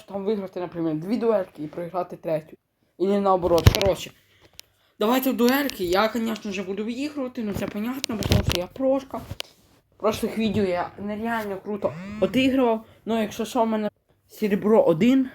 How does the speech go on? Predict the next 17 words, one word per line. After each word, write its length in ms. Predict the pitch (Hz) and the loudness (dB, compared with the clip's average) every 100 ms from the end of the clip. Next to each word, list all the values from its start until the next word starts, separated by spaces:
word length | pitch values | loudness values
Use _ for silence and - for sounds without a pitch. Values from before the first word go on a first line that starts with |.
| - | -12
звання, 540 | 170 180 190 185 180 165 | -6 -2 -2 -2 -4 -6
так 260 | 190 190 - | -4 -6 -8
що 220 | - 190 180 - - _ _ _ _ | -6 -4 -4 -14 -20 _ _ _ _
я 100 | 175 | 0
вже 140 | 196 185 | 0 0
посерйозніше, 1000 | - - 185 196 220 233 208 175 180 - 156 | -6 -8 -4 0 2 2 -2 -2 -4 -4 -2
і 180 | 165 160 | 0 0
в 20 | |
мене 260 | 160 165 | -2 -6
посерйозніше 800 | 160 170 - 156 160 160 160 - | -8 -10 -4 0 0 0 -8 -8
враги, 400 | 147 156 185 247 | -2 -2 0 -2
так 220 | 262 175 - | -2 -4 -4
що 140 | 175 | -6
треба 240 | 185 180 | -4 -6
буде 260 | 175 180 180 - _ _ _ _ | -4 0 -2 -2 _ _ _ _
зараз 220 | 175 170 165 | -4 -2 -4
піднапрягтися. 840 | 175 170 160 180 - 262 262 254 | -6 -6 -6 -10 -8 -6 -6 -8